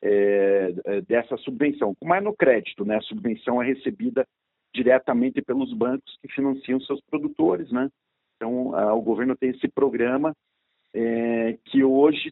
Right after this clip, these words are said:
tem quatorze milhões de hectares, né, com, com área segurada em dois mil e vinte e um, atendeu duzentos e dezessete mil apólices, cento e vinte e um mil produtores, né?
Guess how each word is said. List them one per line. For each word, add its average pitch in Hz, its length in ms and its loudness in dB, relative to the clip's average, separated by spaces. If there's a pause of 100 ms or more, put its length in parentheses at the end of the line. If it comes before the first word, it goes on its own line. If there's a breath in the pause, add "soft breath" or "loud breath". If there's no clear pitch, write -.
tem 143 240 -2
quatorze 139 1000 2
milhões 120 440 -2
de 123 80 -12
hectares, 113 640 -6
né, 104 440 -6
com, 95 320 -8
com 104 220 -4
área 107 280 0
segurada 123 640 0 (640)
em 98 80 -20
dois 101 220 -4
mil 107 80 -8
e 101 40 -10
vinte 101 260 -16
e 117 80 -12
um, 135 340 -2 (420)
atendeu 117 420 0
duzentos 117 640 -6
e 110 60 -12
dezessete 110 500 -8
mil 110 220 2
apólices, 123 1040 0 (160)
cento 135 240 -2
e 113 60 -6
vinte 117 240 -6
e 117 60 -8
um 113 40 -2
mil 117 180 0
produtores, - 680 -4
né? 123 180 -2